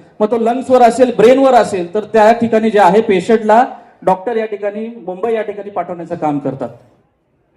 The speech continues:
त्यानंतर डॉक्टर साहेब, या ठिकाणी नवी मुंबई महानगरपालिकेने आपली स्वतःची वास्तू जी आहे, ती फोर्टिस रुग्णालयाला भाड्या तत्वावर दिलेली आहे, आणि भाड्या तत्वावर देत असताना दहा टक्के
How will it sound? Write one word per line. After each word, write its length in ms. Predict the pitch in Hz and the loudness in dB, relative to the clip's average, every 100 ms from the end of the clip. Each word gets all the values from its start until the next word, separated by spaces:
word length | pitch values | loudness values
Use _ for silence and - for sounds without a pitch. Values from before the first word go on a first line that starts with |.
| _ _ _ _ _ _ _ 220 | _ _ _ _ _ _ _ 2
त्यानंतर 520 | 247 247 254 262 254 | 4 4 4 6 6
डॉक्टर 220 | 233 254 | 4 4
साहेब, 240 | 240 254 | 4 6
या 100 | 247 | 6
ठिकाणी 460 | 247 240 254 262 269 - - | 4 4 4 4 2 0 -10
नवी 180 | 165 202 | 0 2
मुंबई 200 | 240 254 | 6 6
महानगरपालिकेने 880 | 247 220 240 240 247 233 226 233 240 | 6 6 6 4 4 4 4 2 2
आपली 180 | 240 233 | 0 -2
स्वतःची 420 | 208 208 233 247 | -2 -2 -2 2
वास्तू 360 | 202 202 285 | 2 2 0
जी 120 | 262 240 | 2 4
आहे, 280 | 175 165 | 4 0
ती 500 | 156 - _ _ - | -6 -14 _ _ -14
फोर्टिस 460 | 226 220 226 285 262 | -6 -4 -4 -4 2
रुग्णालयाला 480 | 254 240 247 240 262 | 2 4 2 4 4
भाड्या 300 | 190 196 233 233 | 6 4 4 0
तत्वावर 280 | 233 226 220 | 0 0 0
दिलेली 280 | 180 165 135 | -2 0 -2
आहे, 220 | - - _ _ _ _ 202 | -4 -14 _ _ _ _ -12
आणि 120 | 262 | -6
भाड्या 280 | 214 233 277 | -2 -2 -2
तत्वावर 340 | 269 269 277 | -2 2 4
देत 180 | 254 262 | 4 4
असताना 300 | 262 262 277 | 2 2 2
दहा 220 | 220 233 | 2 2
टक्के 480 | 254 262 - 277 | 2 -2 0 4